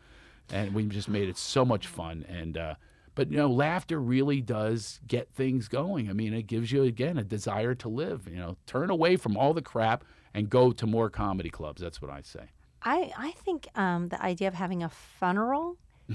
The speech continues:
Speaker 2: is
Speaker 1: <laughs>
Speaker 2: so great. That, why
Speaker 1: It was
Speaker 2: shouldn't we celebrate
Speaker 1: Oh,
Speaker 2: people's
Speaker 1: it was,
Speaker 2: lives?
Speaker 1: it was, it was so much fun.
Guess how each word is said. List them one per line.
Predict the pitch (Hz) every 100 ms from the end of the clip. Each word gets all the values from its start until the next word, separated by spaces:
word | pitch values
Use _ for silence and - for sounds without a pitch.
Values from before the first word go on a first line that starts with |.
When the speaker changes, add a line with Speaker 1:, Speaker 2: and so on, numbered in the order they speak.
| 123
Speaker 2:
is | 143 202 127
Speaker 1:
<laughs> | - -
Speaker 2:
so | 254 247 254 254 240 -
great. | 196 202 185 165 180 - - - - - - - -
That, | 277 277 185 269
why | 302 339
Speaker 1:
It | -
was | 392
Speaker 2:
shouldn't | 381 311
we | 262
celebrate | - 196 190 180 -
Speaker 1:
Oh, |
Speaker 2:
people's | 190 170 165 165
Speaker 1:
it |
was, | 147
Speaker 2:
lives? | 139 143 98
Speaker 1:
it | -
was, | - -
it | 92 92
was | -
so | - - 90 -
much | 78 71 -
fun. | - 147 139